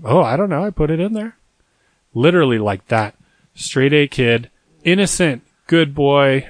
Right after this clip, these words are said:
I've never done anything that bad, really, up until this point. And I just knew instantly that I could manipulate and take advantage of the situation. And I said, "I don't know." And she goes, "That's weird, looking through it, looking through it." I was like, "Hmm,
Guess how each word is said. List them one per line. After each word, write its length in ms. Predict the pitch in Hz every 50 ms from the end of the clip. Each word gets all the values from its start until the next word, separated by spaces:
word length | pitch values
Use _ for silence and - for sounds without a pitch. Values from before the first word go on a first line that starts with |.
| - -
I've 160 | 131 135 139
never 280 | 147 147 147 143 143 135
done 400 | 135 139 135 135 135 135 139 - _ _ _ _ _ -
anything 500 | 156 151 147 143 131 - 135 120 117 110
that 300 | 110 120 120 131 139 123
bad, 420 | 123 120 113 117 123 139 147 147 - - -
really, 500 | 127 110 117 120 127 143 175 180 - _ _ _ _ _ _ _ _ _ _ _ _ _ -
up 140 | - 156 165
until 260 | 151 135 - 156 147
this 180 | 147 143 - -
point. 320 | - 151 147 160 180 226 _ _ _ _ _ _ _ _ _ _ _ _ _ _ _ _ _ _ _ _ _ _ _ -
And 160 | 127 117 117
I 80 | 117 117
just 240 | 117 131 120 110 110
knew 400 | 104 110 123 160 170 113 101 - -
instantly 460 | 139 147 147 - 160 131 110 101 98
that 180 | 92 98 98 101
I 80 | 104 104
could 160 | - - 104
manipulate 560 | 98 98 98 98 110 - - 147 120 107 104
and 140 | 98 98 104
take 160 | - 110 101
advantage 360 | 104 95 101 98 98 98 98 104
of 80 | 98
the 100 | 101 95
situation. 580 | - - 107 - 107 101 101 98 98 95 101 - _ _ -
And 100 | 120 120
I 40 |
said, 200 | 113 - 123 113
"I 100 | 117 127
don't 140 | 156 247 208
know." 240 | 143 151 196 202 - _
And 120 | - 123 120
she 140 | - -
goes, 160 | 117 107 107 110
"That's 240 | 143 175 - -
weird, 160 | 147 131 135 131
looking 240 | 127 127 127 127
through 220 | 113 - 131 131 143
it, 60 | 127
looking 220 | 123 120 - 127
through 220 | 110 - 120 120 156
it." 60 | 190
I 100 | 151 127
was 100 | 117 113 117
like, 160 | 110 113 -
"Hmm, 160 | - 208 220